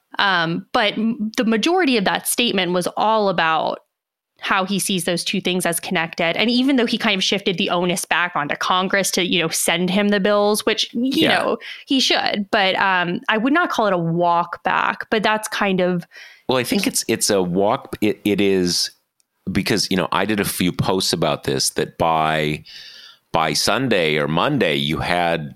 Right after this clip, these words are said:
Speaker 2: like, you know, places like Axios or Politico or whatever saying, like, you know, the, the dramatic walk
Speaker 1: Mm-hmm.
Speaker 2: back and dramatic reversal of policy that he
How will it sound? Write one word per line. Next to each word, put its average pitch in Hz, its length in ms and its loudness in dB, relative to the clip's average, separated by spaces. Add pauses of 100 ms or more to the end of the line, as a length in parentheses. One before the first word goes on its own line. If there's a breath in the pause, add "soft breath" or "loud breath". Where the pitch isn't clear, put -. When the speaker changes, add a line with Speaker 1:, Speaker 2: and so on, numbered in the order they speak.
(140)
Speaker 2:
like, 76 340 -2
you 87 80 0
know, 73 120 0
places 80 360 -2
like 65 180 0
Axios 80 800 0
or 69 60 0
Politico 85 480 -2
or 80 160 2
whatever 80 320 0
saying, 76 400 0
like, 73 260 -2
you 87 60 2
know, 69 220 0
the, 69 260 0 (200)
the 80 160 0
dramatic 123 960 0 (680)
walk 117 280 2
Speaker 1:
Mm-hmm. 101 120 2
Speaker 2:
back 85 480 0
and 98 180 0
dramatic 143 640 0
reversal 113 560 0
of 98 140 -4
policy 95 720 0
that 80 180 -2
he 98 380 0